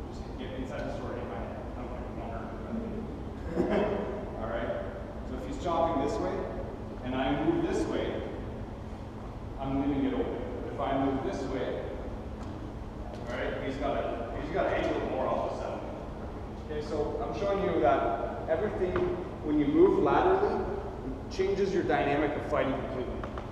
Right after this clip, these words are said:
So if you're fighting someone, I want, at some point, and you're, it's basically a puzzle. Okay, where can I hit him, right, is what you're looking at. Where everything, when you're just standing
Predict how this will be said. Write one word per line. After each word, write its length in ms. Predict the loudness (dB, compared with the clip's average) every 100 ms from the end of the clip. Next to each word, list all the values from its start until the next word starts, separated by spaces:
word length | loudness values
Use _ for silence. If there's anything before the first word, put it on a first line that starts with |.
| -8 -8 -8 -8 -8 -8 -8 -8 -8 -8 -8 -2
So 420 | 6 6 6 2 0 -4 -4 -6 -8 -6
if 200 | -4 -2
you're 200 | 0 0
fighting 280 | 2 2 2 2
someone, 460 | 2 2 0 0 -4 -4 -6 -6 -6 0
I 60 | 2
want, 320 | 2 2 0
at 200 | 0 2
some 180 | 2 4
point, 240 | 2 0 -2 0
and 160 | 2
you're, 440 | 6 6 6 2 -2 -4 -4 -4
it's 120 | -4
basically 400 | 0 2 4 6 6
a 40 |
puzzle. 380 | 4 4 4 2
Okay, 200 | 2 4
where 160 | 6 6
can 140 | 4
I 120 | 2
hit 200 | 2 0
him, 280 | -2 -4 -4
right, 180 | -2 -2 -4 -6 -6 -6 -8
is 60 | 0
what 160 | 0 2
you're 120 | 0
looking 280 | -2 -4 -4
at. 1080 | -6 -6 -8 -8 -6 -8 -8 -8 -8 -4
Where 600 | 6 8 8 6 2 -2 -4 -6 -6 -6 -8 -8 -8 -8 -2
everything, 420 | 0 2 2 4
when 220 | 6 6 4
you're 100 | 4
just 240 | 4 4 4
standing 460 | 2 4 2 0